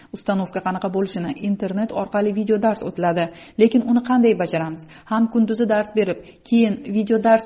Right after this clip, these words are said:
yozishga o'qituvchilarni qanday yetkazamiz? Bunga juda boshim qotgan. Mayli, o'qituvchilar qo'shimcha ishlasin ham, lekin ota-onalar bolalariga kompyuter, planshet, internet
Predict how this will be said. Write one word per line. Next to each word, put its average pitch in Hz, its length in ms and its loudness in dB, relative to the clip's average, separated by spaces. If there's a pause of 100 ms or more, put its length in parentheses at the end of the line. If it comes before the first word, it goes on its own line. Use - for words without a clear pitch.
(100)
yozishga 196 420 -2 (280)
o'qituvchilarni 214 420 -2 (340)
qanday 226 260 2 (100)
yetkazamiz? 185 540 -2 (140)
Bunga 196 240 -2
juda 208 140 -2 (100)
boshim 175 300 -6
qotgan. 160 320 -10 (360)
Mayli, 262 260 6
o'qituvchilar 240 480 0
qo'shimcha 220 400 -2
ishlasin 190 420 -4
ham, 170 140 -4 (140)
lekin 220 220 0 (160)
ota-onalar 208 520 0 (140)
bolalariga 196 480 0 (100)
kompyuter, 214 560 -2
planshet, 196 440 -4 (140)
internet 220 420 -2